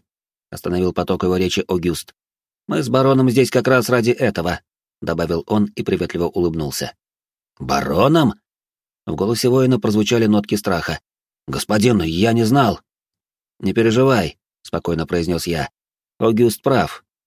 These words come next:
это действительно наша работа. Кстати, можете рассказать, где находится тот подвал,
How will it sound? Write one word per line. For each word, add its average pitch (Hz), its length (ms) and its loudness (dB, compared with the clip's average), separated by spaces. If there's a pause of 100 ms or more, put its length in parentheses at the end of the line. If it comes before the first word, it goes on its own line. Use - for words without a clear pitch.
это 98 200 -4
действительно 95 520 0
наша 87 260 0
работа. 80 460 -4 (540)
Кстати, 104 440 0
можете 123 400 0
рассказать, 110 420 2
где 90 160 0
находится 98 500 0
тот 90 160 -2
подвал, 92 420 -2